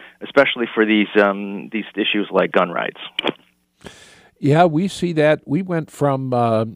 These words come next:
Speaker 2: forty years of, uh, conservative majorities in Michigan to,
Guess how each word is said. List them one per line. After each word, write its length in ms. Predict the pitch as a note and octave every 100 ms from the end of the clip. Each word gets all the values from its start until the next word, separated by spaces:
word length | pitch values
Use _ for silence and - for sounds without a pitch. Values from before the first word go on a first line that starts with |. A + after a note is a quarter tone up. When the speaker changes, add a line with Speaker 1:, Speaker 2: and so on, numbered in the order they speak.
| - _ _ _ _
Speaker 2:
forty 400 | - F#3 G3 F#3+
years 560 | F3+ D#3 D#3 C#3+ -
of, 340 | A#2+ A#2 A#2+ A#2
uh, 180 | G#2+
conservative 920 | G2+ A#2 G#2 - D3+ D3 C3 A2 A2 - _ _ _ _ _ -
majorities 800 | A#2+ A2 B2+ C#3+ C3+ A2 G2+
in 200 | A#2+ A2+
Michigan 560 | A#2+ D3+ C3+ G#2 G2+ G#2
to, 440 | - A2+ G#2 G#2+